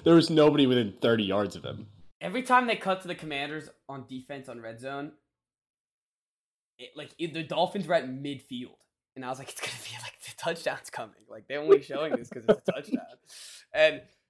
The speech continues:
Speaker 1: <laughs>
Speaker 2: the, and it would always be Jamin Davis just running around in the middle of the field. And I'm like, "Uh-oh, here it comes." And whoever caught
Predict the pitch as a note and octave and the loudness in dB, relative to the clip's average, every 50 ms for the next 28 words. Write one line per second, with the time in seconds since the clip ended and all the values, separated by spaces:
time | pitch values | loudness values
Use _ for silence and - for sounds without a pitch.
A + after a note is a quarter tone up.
0 | _ _ - - - - C#4+ G#3+ - - _ _ - - C#4 - - - - _ | _ _ -4 -2 2 2 2 2 2 0 _ _ 0 0 0 0 -2 -10 -20 _
1 | - - - _ _ _ _ F#3 F#3 F3+ E3+ D#3+ D#3+ A3 - - G#3 - - - | -20 -20 -20 _ _ _ _ 0 2 4 6 8 6 6 6 6 4 4 4 2
2 | - - - - - - _ _ _ _ - F#3 G3 F3 - - _ _ _ _ | -4 -4 -2 -2 -4 -4 _ _ _ _ -2 -2 0 -2 -4 -10 _ _ _ _
3 | - F#3+ G3+ G3+ G3 - - - F3+ F#3 F#3+ G3 G3 G3+ G3 G#3 G3+ D#3 D3+ E3+ | -6 -4 -2 -2 -2 -4 -2 2 4 6 6 6 6 6 4 2 2 -2 -6 -8
4 | F3 C3 - - D#3 D3 D3+ D3 C#3+ C#3+ C3 C3+ C3 C3 A#2+ A#2+ G#2 G#2+ - - | -8 -8 -6 -4 -4 -2 -2 -4 -4 -2 -2 0 -2 -2 -6 -8 -12 -14 -16 -18
5 | - - A#2 - - B2 A#2 B2 C3 B2 C3 C3+ C3+ C3+ C3 B2+ B2+ B2 B2 A#2+ | -16 -16 -16 -16 -18 -16 -10 -6 -6 -4 -4 -4 -4 -4 -2 -2 -2 -2 -4 -6
6 | A#2 A#2 A#2+ A#2+ B2 C3+ A2+ - - A3 B2+ A#2+ - A3 G#3+ - - A#3+ - - | -10 -12 -8 -6 -6 -6 -2 0 0 0 2 4 4 4 4 2 0 0 2 2
7 | C#4 D4 - - - - - E3 - A#3 F#3+ E3+ E3 D#3+ D#3 D#3 D3+ D3 - - | 0 -2 0 -2 -4 -2 0 0 2 4 6 8 8 8 8 6 4 0 -6 -16
8 | - - _ - D3+ E3+ F3+ F3 F3+ G#3 G#3 G3+ F3+ E3 D3+ C#3+ C#3+ - - - | -20 -18 _ -6 -4 -4 -4 0 2 4 4 6 4 4 2 0 -6 -12 -16 -20
9 | _ _ _ _ _ _ _ _ - D#3+ - D3 D3+ - F3+ F#3 G3+ G3+ - - | _ _ _ _ _ _ _ _ -8 -6 -4 0 2 4 4 4 4 2 2 6
10 | - G3+ G3 G3 G3 F#3+ F#3 | 6 8 8 8 6 4 2